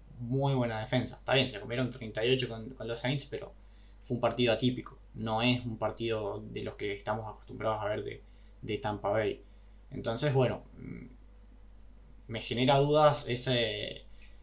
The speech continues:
ese ataque de los Rams que, que no, no se los puedo por terminar de dárselos por, por esa razón. Si, si quizás Jared Goff estuviera en un mejor momento, eh, sí, lo veo, pero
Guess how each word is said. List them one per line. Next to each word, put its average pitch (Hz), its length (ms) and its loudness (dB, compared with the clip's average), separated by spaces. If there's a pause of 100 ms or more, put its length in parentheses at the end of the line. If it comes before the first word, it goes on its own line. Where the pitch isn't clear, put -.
(500)
ese 131 220 4
ataque 127 360 6
de 127 60 8
los 117 160 2
Rams 131 440 8
que, 107 380 -2
que 110 140 -6
no, 127 280 0
no 147 160 2
se - 120 0
los 135 120 0
puedo 156 280 2 (500)
por 120 220 0
terminar 120 460 2
de 139 60 6
dárselos 139 420 2
por, - 260 -2
por 127 140 0
esa 151 160 4
razón. 143 360 0 (360)
Si, 110 340 -4
si 120 160 -2
quizás 139 340 2
Jared 147 240 4
Goff 139 220 2
estuviera 135 300 2
en 139 80 2
un 143 100 2
mejor 139 260 0
momento, 156 580 -2 (520)
eh, 107 460 -2
sí, - 420 2
lo 117 200 2
veo, 113 340 4
pero 104 520 -6